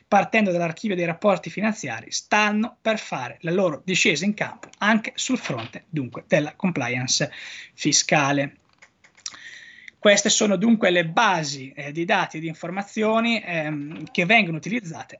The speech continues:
anche per le analisi del rischio propedeutiche all'invio della comunicazione di stimolo alla compliance. Il miglioramento qualitativo delle informazioni presenti nelle varie banche dati dell'anagrafe tributaria,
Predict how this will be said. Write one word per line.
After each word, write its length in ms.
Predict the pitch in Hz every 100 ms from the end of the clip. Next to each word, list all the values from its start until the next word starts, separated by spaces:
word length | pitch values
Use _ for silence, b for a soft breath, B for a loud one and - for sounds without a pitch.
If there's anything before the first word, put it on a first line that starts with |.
| -
anche 400 | 220 247 233 180
per 280 | 233 180
le 100 | 170
analisi 340 | 208 151 135 165
del 140 | 190
rischio 320 | 135 127 -
propedeutiche 800 | - 165 208 151 127 127 - 151 -
all'invio 460 | 165 185 196 156
della 160 | 135 139
comunicazione 640 | - 156 160 180 - 147
di 100 | 147
stimolo 460 | 170 - 131 135 135
alla 300 | - 127 123
compliance. 800 | - 127 117 107 104 107 - 123
Il 40 |
miglioramento 600 | 127 135 143 185 185 165
qualitativo 640 | - 190 170 175 170 226 180
delle 140 | 151
informazioni 640 | 151 160 160 165 - 196 160
presenti 540 | 170 170 196 196 170
nelle 180 | 160 160
varie 300 | 196 185 160
banche 300 | 196 190 190
dati 260 | 202 190
dell'anagrafe 520 | 170 160 175 175 160 151
tributaria, 640 | 165 226 - 120 117 127